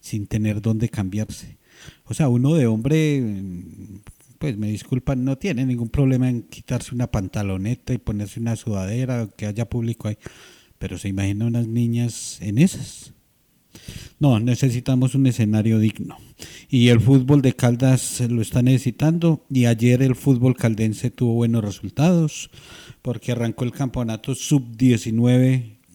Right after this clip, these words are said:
en Bogotá, Caldas empató, consiguió una igualdad, o le empataron, porque estaba ganando.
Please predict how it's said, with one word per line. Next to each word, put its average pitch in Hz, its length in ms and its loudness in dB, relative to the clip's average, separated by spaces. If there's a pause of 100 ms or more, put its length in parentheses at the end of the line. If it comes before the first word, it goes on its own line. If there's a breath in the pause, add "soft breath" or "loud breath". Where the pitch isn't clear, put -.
(240)
en 107 200 -4
Bogotá, 107 480 -2
Caldas 117 500 -2
empató, 120 720 -2 (520 loud breath)
consiguió 113 540 -2
una 113 160 2
igualdad, 110 560 0
o 131 120 0
le 120 100 4
empataron, 101 640 -2
porque - 260 -12
estaba 120 320 -4
ganando. 120 560 0